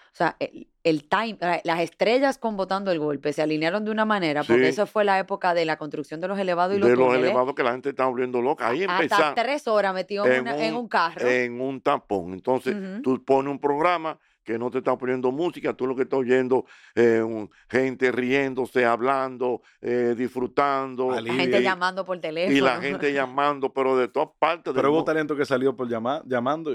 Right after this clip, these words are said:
Speaker 3: No fue Correa, hubo alguien.
Speaker 2: Correa, por ejemplo,
Speaker 1: Ah, yo
Speaker 2: Correa.
Speaker 1: no sabía eso.
Speaker 2: Sí,
Speaker 3: Sí.
Speaker 2: Correa era de lo que llamaba.
Speaker 3: <laughs>
Speaker 2: Eh,
Speaker 3: Y terminó como talento.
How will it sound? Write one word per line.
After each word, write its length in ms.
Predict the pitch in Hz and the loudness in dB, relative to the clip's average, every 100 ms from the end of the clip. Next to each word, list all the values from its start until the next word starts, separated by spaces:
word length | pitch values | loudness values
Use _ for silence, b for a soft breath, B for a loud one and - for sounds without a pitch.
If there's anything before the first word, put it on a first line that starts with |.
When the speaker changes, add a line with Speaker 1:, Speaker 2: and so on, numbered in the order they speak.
| - | -6
Speaker 3:
No 140 | 120 143 | -4 -4
fue 120 | - | -2
Correa, 380 | 147 135 160 123 | -2 2 4 4
hubo 320 | 131 139 143 | 4 6 6
alguien. 240 | 147 139 131 | 4 2 4
Speaker 2:
Correa, 640 | 143 135 123 135 127 131 | 4 4 4 4 4 2
por 160 | 123 | 2
ejemplo, 220 | 127 120 131 | 0 2 -2
Speaker 1:
Ah, 100 | 123 | 0
yo 60 | |
Speaker 2:
Correa. 340 | 113 127 120 120 | 2 4 4 2
Speaker 1:
no 80 | |
sabía 320 | 202 196 180 165 | -2 -2 -4 -6
eso. 180 | 160 | -8
Speaker 2:
Sí, 340 | 220 117 123 123 | -6 -2 -2 -4
Speaker 3:
Sí. 60 | |
Speaker 2:
Correa 360 | 123 127 117 120 | -4 -2 2 2
era 160 | 120 120 | 2 2
de 60 | |
lo 100 | 110 | 0
que 120 | 110 | -2
llamaba. 540 | 107 104 110 139 170 170 - B | -2 0 2 2 0 -6 -18 B
Speaker 3:
<laughs> 200 | 190 - | -14 0
Speaker 2:
Eh, 500 | 117 117 113 110 110 | 4 6 6 4 2
Speaker 3:
Y 40 | 151 | 2
terminó 320 | 135 131 147 | 2 2 2
como 200 | 147 147 | 2 0
talento. 340 | 151 160 156 | 0 0 0